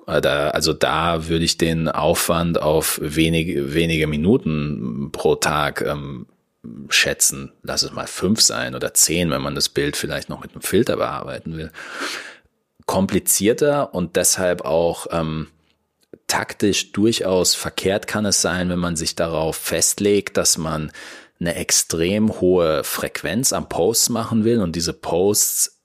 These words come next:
extrem detailliert, ähm, ja, ausformulieren möchte. Was meine ich damit? In der Arbeit mit Startups kommt es oft vor, dass mir in der Marketing, ähm, in der Marketingstrategie präsentiert wird,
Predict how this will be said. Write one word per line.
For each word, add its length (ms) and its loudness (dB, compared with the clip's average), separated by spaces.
extrem 680 0
detailliert, 840 2
ähm, 460 -2
ja, 300 0
ausformulieren 720 0
möchte. 440 -2
Was 140 0
meine 340 2
ich 120 0
damit? 340 -4
In 260 0
der 260 -2
Arbeit 400 0
mit 140 -2
Startups 500 2
kommt 220 -2
es 120 0
oft 220 0
vor, 320 4
dass 220 2
mir 140 -2
in 80 -2
der 100 0
Marketing, 800 2
ähm, 440 -2
in 140 0
der 100 2
Marketingstrategie 920 0
präsentiert 640 2
wird, 260 2